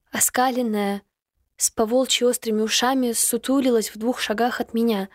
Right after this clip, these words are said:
разглядывая сверху вниз светящимися янтарными глазами. Он больше не рычал, но кровь на его длинных когтях говорила о том, что одним рыком тут не обойдётся.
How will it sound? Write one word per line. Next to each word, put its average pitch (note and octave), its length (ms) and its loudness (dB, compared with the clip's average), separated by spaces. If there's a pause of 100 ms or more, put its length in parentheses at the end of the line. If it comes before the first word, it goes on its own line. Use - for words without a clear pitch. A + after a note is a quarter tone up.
(420)
разглядывая A#3 560 2
сверху A#3 360 -2
вниз A#3 340 2
светящимися A#3 760 -2
янтарными A3+ 440 0
глазами. G#3+ 560 -2 (760)
Он A#3+ 220 2
больше B3 340 0
не A3+ 100 0
рычал, C4 480 0 (540)
но A#3 220 4
кровь C4+ 360 -2
на A#3 60 -2
его A3+ 240 2
длинных A3+ 340 -2
когтях B3+ 440 -2
говорила A3+ 400 0
о G#3 40 0
том, B3 320 -2
что A3 480 0
одним A#3 360 0
рыком A#3+ 400 0 (340)
тут A#3 160 0
не A#3+ 80 2
обойдётся. A3+ 680 -2